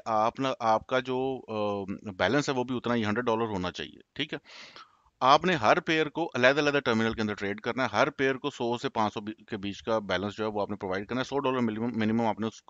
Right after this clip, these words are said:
आपने उस पेयर को प्रोवाइड करना है। ये नहीं कीजिएगा कि एक ही एम टी फ़ाइव टर्मिनल के अंदर आप सारे पेयर्स को ट्रेड करना शुरू कर दो, क्योंकि हर पेयर को तकरीबन सौ से पाँच सौ का जो, अ, बैलेंस है वो चाहिए होगा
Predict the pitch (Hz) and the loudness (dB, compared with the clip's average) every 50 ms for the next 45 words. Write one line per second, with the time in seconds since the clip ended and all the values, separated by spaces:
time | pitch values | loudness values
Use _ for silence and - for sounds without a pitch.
0 | - 104 101 98 - 113 113 104 - - 107 101 101 95 123 139 - - - - | -6 -4 -4 -4 -2 -4 -6 -6 -6 -6 -6 -6 -6 -4 -6 -8 -8 -8 -14 -20
1 | - - - - - 127 117 110 113 127 127 - 117 107 110 123 151 - _ - | -20 -20 -12 -2 0 2 4 4 4 2 2 -2 -2 -2 0 -2 -4 -6 _ -20
2 | - - - - - _ _ - - 104 110 139 170 175 190 202 196 - 190 165 | -20 -20 -20 -20 -20 _ _ -20 -10 -2 2 4 4 6 4 2 2 0 -4 -4
3 | 151 170 170 165 170 156 170 156 - 139 135 139 156 156 - 139 156 175 165 151 | -2 -2 0 0 0 -2 -4 -6 -4 -2 -2 0 0 -2 -2 -4 -2 -2 -2 -2
4 | 117 - 127 127 123 131 143 143 135 - - 113 113 120 117 - 120 120 120 123 | -2 -2 -2 -2 -2 -2 -4 -4 -4 0 0 2 2 2 0 0 2 2 2 0
5 | 127 120 - 127 - - 110 101 101 113 123 135 - - 104 104 107 - - - | 0 -2 -4 -4 -4 -2 -2 -2 0 0 -2 -2 -4 -2 0 0 0 -2 -4 -4
6 | - 98 95 110 120 117 120 117 113 - 127 107 107 107 104 104 110 104 110 - | -2 0 0 0 -2 -2 -2 -2 -2 -4 -6 -6 -4 -4 -4 -4 -4 -4 -6 -6
7 | - 110 104 - 107 98 95 123 135 147 - - - - - - - 123 127 131 | -8 -12 -6 -4 -4 -4 -4 -4 -6 -6 -8 -14 -20 -20 -16 -6 -4 -2 -2 -2
8 | 131 101 87 98 135 156 165 - - 135 127 123 120 - 131 123 127 110 110 107 | -4 -4 0 2 2 2 2 2 2 2 2 2 0 -4 -6 -6 -6 -6 -4 -4
9 | 104 98 117 120 120 - - 117 110 107 123 120 - 107 98 95 - 117 113 120 | -4 -2 -2 -2 -2 -2 -4 -4 -2 -2 -4 -4 -2 -2 -2 -2 -2 -4 -4 -4
10 | 135 - _ _ _ - 113 110 110 107 117 113 117 123 120 - 107 101 98 87 | -6 -10 _ _ _ -4 -2 -2 0 0 -2 -4 -4 -4 -6 -4 -4 -4 -4 0
11 | 87 90 92 104 104 - 120 110 104 110 127 - - - 95 87 85 85 82 73 | 0 0 0 0 -4 -6 -8 -8 -8 -8 -8 -8 -6 -4 -4 -4 -4 -6 -8 -8
12 | 53 50 - 50 | -10 -12 -16 -18